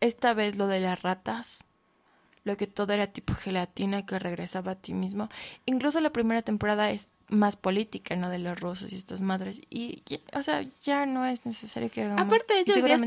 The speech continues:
Speaker 2: están
Speaker 1: tendrá
Speaker 2: grandes,
Speaker 1: dos o
Speaker 2: ya no
Speaker 1: tres
Speaker 2: me sigan
Speaker 1: temporadas más.
Speaker 2: pintando como que estuvieran en séptimo de básica. <laughs> Ya están grandes
Speaker 1: <laughs>
Speaker 2: todos.
Speaker 1: Sí, ya están grandes.
Speaker 2: Aparte, Sammy le
Speaker 1: Ya no, ya no pueden actuar tampoco en esos papeles de niños ingenuos que vamos a matar.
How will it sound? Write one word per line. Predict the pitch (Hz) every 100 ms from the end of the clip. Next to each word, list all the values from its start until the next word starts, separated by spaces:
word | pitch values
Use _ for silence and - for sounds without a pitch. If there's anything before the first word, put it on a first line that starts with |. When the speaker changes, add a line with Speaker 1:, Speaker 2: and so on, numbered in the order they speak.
| 339
Speaker 2:
están | 294
Speaker 1:
tendrá | 208 208 202
Speaker 2:
grandes, | 202 190
Speaker 1:
dos | 202
o |
Speaker 2:
ya | 233 302
no |
Speaker 1:
tres | 302 302
Speaker 2:
me | 254 247
sigan | 240 262
Speaker 1:
temporadas | 254 202
más. | 196
Speaker 2:
pintando | 196 196 214
como | 190 175
que | 190
estuvieran | - 180 185 180
en | 185
séptimo | 180 - 185 170
de | 147
básica. | 131 180 - 147 - -
<laughs> | _ _ _ _ _ _ _
Ya | 269 285
están | - - 320 311
grandes | 285 202 185 233 262 254 196 233
Speaker 1:
<laughs> |
Speaker 2:
todos. | - 196 226 220 147 - - - - - - -
Speaker 1:
Sí, | - 208
ya | 208
están | 202 208 208
grandes. | 190 - -
Speaker 2:
Aparte, | 294 330 339 359
Sammy | 349 247 233
le | 247 220
Speaker 1:
Ya | 285
no, | 320 294 -
ya | 311
no | 294
pueden | 269 226 226
actuar | 214 190 - 208
tampoco | 202 190 185 190
en | 196
esos | 190 190
papeles | - 190 190 185 180
de | 180 180
niños | 185 180 175 185
ingenuos | 180 - 185 180 185
que | - -
vamos | - 311 247 240
a |
matar. | 226 220 - -